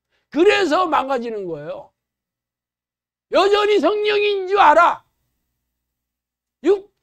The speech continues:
성령으로 시작이다 육체로 마치는데 귀신들이 쇼를 하죠.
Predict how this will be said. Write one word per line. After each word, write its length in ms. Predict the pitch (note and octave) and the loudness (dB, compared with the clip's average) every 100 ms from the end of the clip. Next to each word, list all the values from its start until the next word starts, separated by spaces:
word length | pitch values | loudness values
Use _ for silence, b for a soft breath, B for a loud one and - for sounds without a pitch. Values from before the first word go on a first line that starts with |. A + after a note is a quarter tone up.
| _ _ | _ _
성령으로 540 | - G4 G#4 G#4+ G#4 | -4 -4 -2 -2 -2
시작이다 320 | D#4+ F#4+ F#4 | 0 -2 -2
육체로 400 | F4+ G#4 - A4 | -4 -4 0 0
마치는데 720 | F4 E4+ F4+ F#4 D#4+ F4+ D4 - _ | 2 -2 0 -4 -2 -2 -2 -6 _
귀신들이 880 | - G4+ F#4 A4 G4 G4 G#4 E4+ - _ _ | -12 -6 -4 -4 -4 -2 -2 -2 -10 _ _
쇼를 400 | - E4 D4 D4 | -14 -12 -8 -4
하죠. 420 | B3 A3 - - | -4 -6 -16 -20